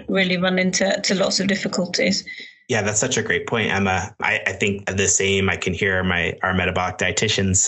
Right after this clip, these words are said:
Speaker 2: speaking over my shoulder here, that it's also an important opportunity to introduce taste of a metabolic formula as a newborn to ensure that compliance and, and missing that window where they sort of introduced to this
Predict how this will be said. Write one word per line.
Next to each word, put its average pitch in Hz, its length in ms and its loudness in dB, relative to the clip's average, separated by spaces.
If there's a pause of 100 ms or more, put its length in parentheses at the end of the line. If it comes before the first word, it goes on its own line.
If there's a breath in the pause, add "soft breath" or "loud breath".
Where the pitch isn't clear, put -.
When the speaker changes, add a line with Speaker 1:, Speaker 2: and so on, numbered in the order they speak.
Speaker 2:
speaking 98 400 0
over 92 220 0
my 90 100 0
shoulder 113 380 0
here, 95 420 -2 (280 loud breath)
that 107 100 0
it's 101 100 -2
also 117 320 0
an 101 80 0
important 120 340 -2
opportunity 95 760 0
to 95 160 -2
introduce 98 800 0 (160 loud breath)
taste - 480 0
of 92 180 0
a 85 160 0
metabolic 87 460 0
formula 92 600 0
as 92 160 0
a 92 60 2
newborn 87 680 0
to 90 180 0
ensure 87 460 0
that 90 220 -2
compliance 87 640 0
and, 90 180 2
and 85 400 0 (200)
missing 101 420 0
that 90 200 -2
window 92 380 0
where 87 220 0
they 90 100 2
sort 92 240 0
of 90 120 0
introduced 98 800 0
to 92 120 -2
this 85 420 0